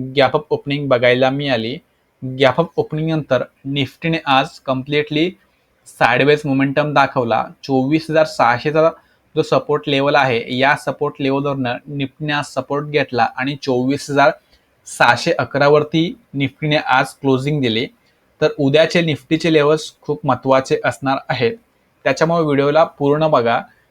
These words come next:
जेणेकरून तुम्हाला सर्व लेवल्स समजतील. उद्याचे लेवल्स जर तुम्ही फॉलो केले तर नक्कीच तुम्हाला निफ्टीमध्ये चांगला ट्रेड बघायला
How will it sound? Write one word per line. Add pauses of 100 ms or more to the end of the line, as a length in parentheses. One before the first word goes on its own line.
(260)
जेणेकरून
तुम्हाला
सर्व
लेवल्स
समजतील. (160)
उद्याचे
लेवल्स
जर
तुम्ही
फॉलो
केले (420)
तर
नक्कीच
तुम्हाला
निफ्टीमध्ये
चांगला
ट्रेड
बघायला